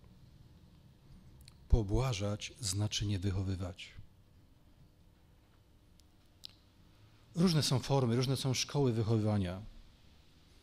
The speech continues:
różne są pomysły. Ale jeśli, bracie i siostro, jesteś ojcem, matką, dziadkiem, babcią,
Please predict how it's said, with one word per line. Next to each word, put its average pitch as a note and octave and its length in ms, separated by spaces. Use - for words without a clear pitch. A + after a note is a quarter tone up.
różne A2+ 300
są A2 180
pomysły. A#2 640
Ale A2+ 140
jeśli, A#2+ 240
bracie C#3+ 300
i B2+ 40
siostro, A#2+ 400
jesteś G#2 280
ojcem, A2+ 480
matką, G#2 500
dziadkiem, G2+ 560
babcią, F#2 500